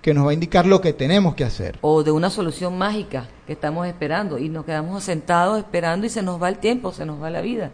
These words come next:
Speaker 1: Correcto, porque eso no funciona de esa manera.
Speaker 2: No,
Speaker 1: Los
Speaker 2: para
Speaker 1: procesos,
Speaker 2: nada.
Speaker 1: los procesos de creación, los procesos de transformación no funcionan, eh, esperando o asumiendo una postura de hijo o asumiendo una postura de, eh, muchacho demandado, por utilizar un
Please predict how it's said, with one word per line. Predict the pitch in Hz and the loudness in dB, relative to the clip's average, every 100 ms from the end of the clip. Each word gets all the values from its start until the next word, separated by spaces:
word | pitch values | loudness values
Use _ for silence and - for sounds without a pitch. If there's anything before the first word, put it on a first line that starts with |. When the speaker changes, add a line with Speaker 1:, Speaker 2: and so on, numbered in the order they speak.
| - | -4
Speaker 1:
Correcto, | 123 139 220 - 110 | 2 4 4 2 -2
porque | - 120 - 113 113 | 0 0 0 0 0
eso | 117 170 165 | 4 8 8
no | 156 143 143 | 8 2 2
funciona | 170 160 233 165 | 0 8 8 8
de | 123 | 2
esa | 127 | 0
manera. | 113 107 104 | 0 0 2
Speaker 2:
No, | 101 | 2
Speaker 1:
Los | 175 | 4
Speaker 2:
para | - | 4
Speaker 1:
procesos, | 151 143 151 | 4 4 6
Speaker 2:
nada. | 196 151 | 6 4
Speaker 1:
los | 127 | 2
procesos | 135 120 139 196 196 | 0 0 0 4 4
de | 196 | 4
creación, | 160 127 117 170 | 4 4 4 4
los | 185 | 4
procesos | 156 127 139 | 2 0 0
de | 175 | 0
transformación | 165 127 120 117 135 139 | 0 0 0 0 0 2
no | 156 | 2
funcionan, | 156 175 175 165 175 185 - | 2 0 4 4 4 0 -4
eh, | 117 135 120 - | -2 0 0 0
esperando | 131 - 131 143 143 107 92 - - - | 0 4 4 4 4 0 -4 -12 -20 -4
o | 123 | 2
asumiendo | 127 135 123 127 143 | 2 2 2 2 4
una | 165 165 | 2 2
postura | 127 - 139 143 | 0 4 6 8
de | 147 127 | 8 6
hijo | 151 131 | 4 2
o | 120 117 | 0 -2
asumiendo | 107 117 123 143 | -2 -4 0 0
una | 156 | 0
postura | 135 113 - 131 131 147 151 135 - - - - - | 0 -2 2 4 6 6 6 2 -6 -18 -20 -20 -8
de, | 120 143 139 139 135 131 135 127 123 | 6 8 8 6 6 6 6 4 2
eh, | 135 131 127 123 120 120 117 117 | 2 4 6 4 2 2 -2 -4
muchacho | - 127 127 127 135 175 | -4 0 2 4 4 6
demandado, | 175 131 135 160 123 110 | 6 6 6 8 8 4
por | 123 113 | 0 -2
utilizar | 110 123 123 123 | -2 -2 -2 0
un | 156 | -2